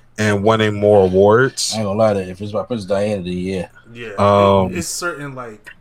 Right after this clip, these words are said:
Speaker 1: I mean, I
Speaker 3: it's
Speaker 1: understand how big of a deal Princess Diana was. I mean, no disrespect to a royal family, um, and no disrespect to Prince Diana legacy. Um, you know, I followed her and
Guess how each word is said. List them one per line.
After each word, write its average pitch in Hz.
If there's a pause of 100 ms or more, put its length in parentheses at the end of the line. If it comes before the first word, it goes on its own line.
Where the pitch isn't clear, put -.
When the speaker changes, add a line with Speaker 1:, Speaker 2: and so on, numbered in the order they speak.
Speaker 1:
I 143
mean, 156
I 175
Speaker 3:
it's 190
Speaker 1:
understand 160
how 135
big 113
of 107
a 107
deal 107 (100)
Princess 110
Diana 107
was. 110 (300)
I 98
mean, 98
no 123
disrespect 104
to 98
a 92
royal 90
family, 90 (460)
um, 90 (180)
and 113
no 131
disrespect 113
to 98
Prince 104
Diana 104
legacy. 107
Um, 95
you 95
know, 98
I -
followed 101
her 101
and 92